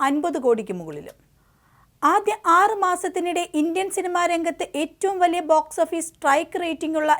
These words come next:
ഇൻഡസ്ട്രിയായി മലയാളം മാറിയിരുന്നു. ഓർമാക്സ് മീഡിയയുടെ കണക്കനുസരിച്ച് രണ്ടായിരത്തി ഇരുപത്തിനാല് ആദ്യ ആറ് മാസങ്ങളിൽ ഇന്ത്യയിൽ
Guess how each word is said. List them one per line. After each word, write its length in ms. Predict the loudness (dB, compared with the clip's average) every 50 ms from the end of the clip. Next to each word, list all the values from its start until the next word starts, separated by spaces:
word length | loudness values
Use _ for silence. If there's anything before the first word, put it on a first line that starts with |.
| 0 -2
ഇൻഡസ്ട്രിയായി 580 | -2 -2 -2 -4 -6 -8 -4 -2 -2 0 0
മലയാളം 560 | 0 0 0 0 0 2 2 2 2 0 -2
മാറിയിരുന്നു. 540 | -2 -2 -4 -4 -4 -6 -10 -14 -16 -18 -20 -20 _ _ _ _ _ _ _ _ 2
ഓർമാക്സ് 520 | 4 4 4 4 2 2 0 0 -2 -2
മീഡിയയുടെ 380 | -2 0 0 0 0 0 0 0 -2 0 0
കണക്കനുസരിച്ച് 840 | 0 0 0 0 -2 -2 -2 -2 -2 -2 -4 -4 -4 -4 -4 -4 -4 -2
രണ്ടായിരത്തി 540 | -2 -2 0 2 2 4 4 4 2 0 -4 -4
ഇരുപത്തിനാല് 560 | -6 -2 -2 -2 -2 0 -2 0 0 0 0 -2 -2 0
ആദ്യ 300 | 2 2 2 2 0 -2 -4 -2
ആറ് 260 | 0 0 2 2 0 0
മാസങ്ങളിൽ 560 | 0 -2 -2 -2 -4 -6 -4 -4 -4 -4 -6 -8 -14 -20 -20 _ _
ഇന്ത്യയിൽ 420 | 0 2 2 2 2 0 0 0